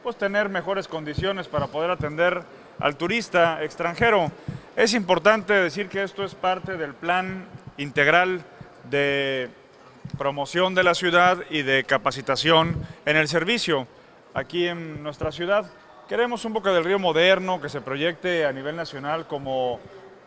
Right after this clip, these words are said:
la capital turística del Golfo de México y tenemos que empezar por lo básico, dar un excelente servicio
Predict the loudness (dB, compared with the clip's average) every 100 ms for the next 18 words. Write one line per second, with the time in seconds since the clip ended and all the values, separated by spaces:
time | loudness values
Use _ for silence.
0 | -10 -8 -6 -10 -4 0 0 -2 -6 -8
1 | -8 -8 -6 -2 -2 0 0 0 0 0
2 | -2 -4 -8 -10 -12 -14 -4 -2 -2 -6
3 | -6 -6 -6 0 0 0 -6 -18 -20 -20
4 | -12 -8 -6 -2 -2 -4 -8 -10 -12 -10
5 | -6 -4 -4 -8 -8 -6 -6 -8 -6 -6
6 | -6 -8 -8 -8